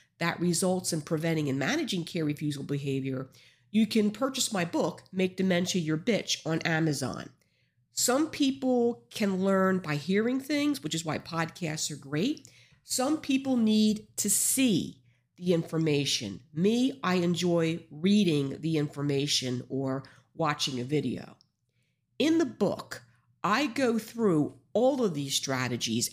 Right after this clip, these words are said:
and more, and I provide multiple examples for each one of the strategies. I also tackle many other topics,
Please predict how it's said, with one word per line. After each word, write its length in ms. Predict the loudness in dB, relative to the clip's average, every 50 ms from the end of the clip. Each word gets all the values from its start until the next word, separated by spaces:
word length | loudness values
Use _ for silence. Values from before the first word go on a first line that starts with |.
| -2
and 260 | -2 0 2 2 4 4
more, 520 | 4 4 4 4 2 0 -2 -6 -10 -14 -20 -20 -20 _ _ _ _ -2
and 140 | 0 0
I 180 | 2 2 0 -2
provide 680 | -2 -2 -2 -2 0 0 0 2 2 2 0 0 -2 -4
multiple 720 | -4 0 2 2 2 2 0 -2 -4 -4 -2 -2 -2 -2 -2 -2
examples 800 | -2 0 0 2 2 2 2 2 0 0 -2 -4 -4 -4 -4 -4
for 160 | -4 -6 -4
each 320 | -2 -2 -2 -2 -6 -4 -2
one 320 | 0 0 2 2 0 -2 -2
of 160 | -4 -4 -4
the 80 | -4 -4
strategies. 840 | -4 -2 -2 -2 -2 -2 -2 -4 -4 -8 -10 -10 -6 -4 -4 -4 -4 -6 _ _ _ _ _ _ _ _ _ _ _ _ _ _ _ -2
I 100 | 0 0
also 300 | 2 0 0 -2 -4 -4
tackle 600 | -4 -4 -4 -4 -4 -4 -2 0 0 0 -2 0
many 340 | 0 2 2 4 4 2 2
other 260 | 2 -2 -2 -2 -2
topics, 640 | -4 -4 -6 -6 -6 -8 -10 -14 -14 -6 -6 -6 -6